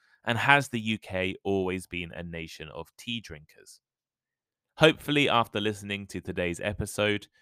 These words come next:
you realise that some of these stereotypes are not actually that accurate. London doesn't actually rain much. It's drier than most major cities in Europe, probably drier than where you are right now.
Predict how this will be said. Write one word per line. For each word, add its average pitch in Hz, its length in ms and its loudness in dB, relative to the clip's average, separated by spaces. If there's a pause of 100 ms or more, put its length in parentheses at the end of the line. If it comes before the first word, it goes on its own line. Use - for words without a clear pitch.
(400)
you 110 160 -6
realise 139 580 4
that - 200 -2
some 113 320 -4
of 95 140 -6
these 90 200 -10
stereotypes 92 1000 -4 (220)
are 110 120 -8
not 131 280 -2
actually 87 480 -2
that 82 240 -2
accurate. 71 540 -8 (1080)
London 131 500 2
doesn't 101 500 2
actually 82 440 -2
rain 78 280 -2
much. - 440 -8 (360)
It's - 240 -2
drier 113 360 10
than 90 120 2
most 87 360 -2
major 87 320 -4
cities 82 420 -8
in 82 160 -10
Europe, 80 440 -6 (640)
probably 110 480 6
drier 90 380 6
than 85 180 -6
where 87 120 0
you 85 200 -2
are 80 180 0
right 78 300 -6
now. 85 340 -6